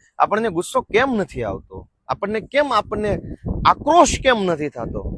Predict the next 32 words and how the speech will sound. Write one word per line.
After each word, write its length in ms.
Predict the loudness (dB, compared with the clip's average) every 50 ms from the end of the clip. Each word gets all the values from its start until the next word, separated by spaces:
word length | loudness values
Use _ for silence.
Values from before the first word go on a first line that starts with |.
| -12 -16 _ _ _ _ -20 -20 -18 -18 -18 _ _ -2
દોસ્તો, 260 | -2 0 4 6 6
આપણા 220 | 6 8 8 10
આત્માને 420 | 8 8 8 _ -2 -4 -4 -4 -6
જગાડો, 520 | -10 -8 -2 0 2 2 2 0 -2 -8 -12 -12
મનને 320 | -8 -8 -8 -8 -8 -8
ઢંઢોળો 480 | -6 -4 -4 0 2 4 4 4 2 0 -6 -16 _ _
કે 60 | -14
ક્યાં 220 | -4 -2 0 0 0
સુધી 260 | -2 -6 -8 -4 -2
આવું 200 | -2 -2 -4 -4
ચાલશે. 400 | -2 -2 -2 -2 -2 -6 -14 -18 -20 _ _ _ -20 _ _ _ _ _ -6
ગોપાલ 280 | -2 2 2 2 2
ઇટાલિયા 420 | 0 0 0 0 2 2 0 -2 -2
તમને 300 | -2 -4 -6 -6 -6 -6
વિનંતી 440 | -4 -4 -4 -6 -6 -8 -12 -12
કરે 260 | -8 -6 -6 -6 -4 -6
છે, 100 | -6 -6
તમારો 280 | -6 -6 -4 0 2
આત્મા 300 | 2 2 0 -2 -8 -6
જગાડો, 420 | -4 -4 -2 2 2 2 2 0 0 -2 -2 -2 -2 -6 -10
ગુજરાતનો 480 | -10 -8 -4 -2 0 0 -2 -4 -10 -16
જીવ 340 | -16 -10 -6 -2 -2 0 2
બચાવો, 460 | 2 0 0 0 -2 -2 -2 -4 -8 _ _ _
એ 120 | -6 -6 -4
વિનંતી 380 | -4 -6 -6 -8 -10 -12 -14
સાથે 380 | -8 -4 -4 -4 -4 -6 -10 -14 -14 _ _ _ _ -20 -18
સૌને 320 | -6 -2 0 0 0 0 -2
મારા 220 | -2 -2 0 0
જય 240 | -2 0 -2 -2 0
જય 140 | -2 -4 -4
ગરવી 240 | -4 -6 -6 -8 -8
ગુજરાત. 320 | -10 -10 -10 -10 -12